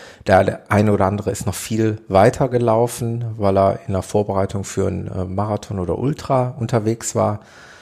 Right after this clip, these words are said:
Und, äh, wir sind dann, äh, zusammen haben wir eigentlich dieses Ziel für Robert, hundert Meilen zu erreichen. Das haben wir fünfzehn, ähm,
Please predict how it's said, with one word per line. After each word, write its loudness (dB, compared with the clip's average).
Und, 2
äh, 4
wir 2
sind -2
dann, 4
äh, 6
zusammen 4
haben 2
wir 4
eigentlich -2
dieses -8
Ziel 2
für 0
Robert, 2
hundert 2
Meilen 2
zu -6
erreichen. -2
Das -8
haben -4
wir -2
fünfzehn, -4
ähm, -4